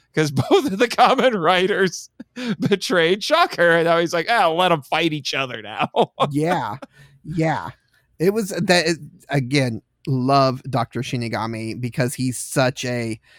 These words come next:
Speaker 2: I mean, is it, is it too much to say that he's like a Vincent Price level villain? Like that, he seems almost like
Speaker 1: <laughs>
Speaker 2: Vincent
Speaker 1: Don't
Speaker 2: Price.
Speaker 1: jump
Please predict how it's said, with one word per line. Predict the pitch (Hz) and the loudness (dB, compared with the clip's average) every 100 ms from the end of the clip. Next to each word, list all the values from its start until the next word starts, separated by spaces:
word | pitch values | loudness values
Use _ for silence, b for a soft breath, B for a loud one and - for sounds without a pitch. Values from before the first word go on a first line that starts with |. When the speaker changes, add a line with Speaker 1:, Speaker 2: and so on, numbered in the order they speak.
| b b - | b b -8
Speaker 2:
I | 135 160 | -2 2
mean, | 160 139 - B B _ _ _ _ - | 2 0 -4 B B _ _ _ _ 2
is | 180 208 | 2 2
it, | - 202 | 0 0
is | 185 | 0
it | 202 - _ _ _ _ | -2 -12 _ _ _ _
too | - 254 254 | 0 2 2
much | 233 226 - | 0 -2 -4
to | 208 | -4
say | 170 - 139 170 | -2 0 2 2
that | 165 151 - | 2 2 0
he's | - 151 143 - b b | -4 -4 -4 -8 b b
like | 147 151 | -2 0
a | 160 | 0
Vincent | 110 123 139 143 156 139 - | -2 -2 -2 0 -2 -4 -6
Price | - 113 127 - - - _ 151 | -6 -2 -2 -4 -8 -12 _ 0
level | 147 147 151 151 - _ - | 2 4 2 2 -2 _ -8
villain? | 127 143 147 160 165 - _ _ _ _ _ _ _ _ _ _ _ _ _ _ _ _ - | -2 0 0 -2 -4 -10 _ _ _ _ _ _ _ _ _ _ _ _ _ _ _ _ 0
Like | 175 160 - - 165 | 0 0 -8 -8 -2
that, | 190 180 170 160 156 180 | 0 -2 -6 -8 -8 -6
he | 170 220 185 | -2 -4 -4
seems | - 247 277 262 190 214 | -8 -2 2 2 2 0
almost | 185 196 190 | 0 2 0
like | 185 156 | -2 0
Speaker 1:
<laughs> | 185 - 170 151 | -2 -2 -10 -8
Speaker 2:
Vincent | 139 160 190 - 180 - | 2 4 4 2 -2 0
Speaker 1:
Don't | 233 311 | 0 2
Speaker 2:
Price. | 151 | 4
Speaker 1:
jump | 269 | 4